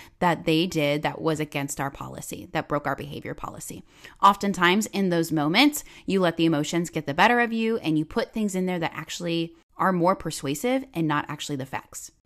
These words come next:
Write it out, take out all emotion out of it, and just write down the facts so that you're ready to present that to your boss.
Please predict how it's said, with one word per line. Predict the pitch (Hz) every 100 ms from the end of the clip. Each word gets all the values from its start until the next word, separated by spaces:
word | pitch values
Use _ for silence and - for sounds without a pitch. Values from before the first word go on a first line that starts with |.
| _
Write | 165 170 254
it | 285
out, | 165 151 233 - - _
take | - 196 185
out | 185 -
all | 170 185
emotion | 190 156 160 160
out | 104 147
of | 190
it, | 247 269 - - _ _ _ -
and | 185
just | 160 151 -
write | 143 143
down | 151 139
the | 147
facts | 156 139 - -
so | -
that | 170
you're | 143 165
ready | 143 160
to | - 190
present | 196 165 143 143
that | 139 -
to | -
your | 139
boss. | - 52 - -